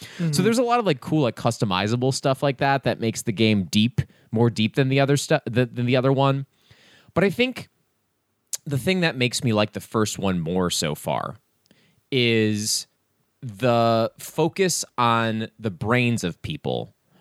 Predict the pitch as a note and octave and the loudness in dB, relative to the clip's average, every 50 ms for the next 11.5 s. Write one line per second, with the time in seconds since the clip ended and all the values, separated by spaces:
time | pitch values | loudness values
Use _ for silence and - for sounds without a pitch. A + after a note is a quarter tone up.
0 | _ _ - G#2+ A2 A#2+ B2+ C3 B2+ C3+ C3 A2+ A#2+ A#2 A2 G#2+ - - A2 G2+ | _ _ -6 -4 0 0 0 2 2 0 0 2 2 2 2 0 0 0 0 0
1 | G2 G2 F#2+ G2 G2+ F#2+ F#2+ - - - F#2+ F2+ - G#2 F#2 - F#2+ F2+ F2 F2+ | 2 2 2 0 0 -2 -4 -4 0 -2 -2 0 0 -4 -2 0 0 0 0 -2
2 | F2+ - _ F#2+ F#2 D2 F2+ F2 - - F2 E2 D#2+ D#2 D2 - _ _ _ _ | -4 -4 _ -6 -4 -2 -4 -6 -4 -4 -4 -4 -4 -6 -10 -14 _ _ _ _
3 | G2 F#2 F2 - - _ _ _ _ _ _ _ C#3 D3 - - D#3+ C#3+ F3+ F#3 | -2 -2 -2 -4 -6 _ _ _ _ _ _ _ 0 0 0 0 -2 0 0 -2
4 | - - - F#3+ F#3 F3 D3 D#3+ C#3 A2 _ - F3+ - - _ - A2+ A2 G#2+ | -2 -2 -2 0 0 0 0 -2 -2 -2 _ -2 -2 -2 -4 _ 0 0 2 2
5 | A2 A#2 A#2+ B2+ C3 - _ _ _ _ - _ _ _ _ _ _ _ _ _ | 2 0 0 -2 -4 -6 _ _ _ _ -20 _ _ _ _ _ _ _ _ _
6 | _ _ _ _ _ _ _ _ _ _ _ _ B2+ C3+ B2 - C3 D#3+ D#3+ D3+ | _ _ _ _ _ _ _ _ _ _ _ _ 0 0 0 0 0 0 0 0
7 | C#3+ _ D3+ D3 F3+ F#3 F3+ D3+ C3 D3+ - - C#3 C3 A2+ C#3 D#3 D3 C3 A2 | 0 _ 0 0 2 2 2 0 0 -2 -2 -2 -2 0 2 2 2 4 2 2
8 | F2+ F#2 G2+ - - - D#2 D2+ C#2+ C#2+ - - _ _ _ _ _ _ _ _ | 2 -2 -4 -4 -2 -4 -2 -2 -2 -4 -6 -8 _ _ _ _ _ _ _ _
9 | _ _ _ - - _ - - A3 A#3 G3 G3+ A3+ A#3 B3 B3 B3 G3 - - | _ _ _ -20 -18 _ -2 0 0 2 2 2 2 4 2 2 2 -2 -6 -8
10 | - G3+ F3+ G3 G3+ F#3+ F#3 F3+ F3+ F3+ F3+ F3+ F3+ F3+ F3+ F3+ F3+ - - D#3+ | -6 -2 2 4 4 4 6 6 6 6 6 4 4 4 2 0 -2 0 0 0
11 | D3 C#3+ C#3+ C#3 C#3 C3+ C3+ C3 C3 C#3 | 2 2 2 0 0 -2 -4 -6 -8 -10